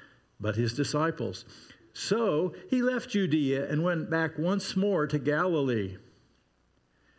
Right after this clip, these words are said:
Now he had to go through Samaria, so he came to a town in Samaria called Sychar, near the plot of ground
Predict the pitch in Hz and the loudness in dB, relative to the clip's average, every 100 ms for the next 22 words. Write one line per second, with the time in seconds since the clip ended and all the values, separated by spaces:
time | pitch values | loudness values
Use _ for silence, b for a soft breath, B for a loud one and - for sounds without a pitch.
0 | b b b - 156 190 196 220 196 170 | b b b -4 0 2 2 0 0 0
1 | 190 202 - 196 185 170 127 - 147 135 | 2 0 0 0 2 2 -2 0 2 2
2 | 180 160 113 110 165 - 175 202 160 226 | 2 2 2 0 2 2 2 0 0 0
3 | 247 226 226 220 190 180 170 175 151 165 | 0 2 0 2 0 2 2 0 0 0
4 | 160 170 170 170 131 123 - - 208 220 | 2 2 0 0 0 0 -6 -4 0 0
5 | 214 170 135 139 185 233 220 226 175 180 | 0 -2 0 2 2 2 0 0 0 2
6 | 180 151 143 135 135 139 | 0 -2 0 0 0 -2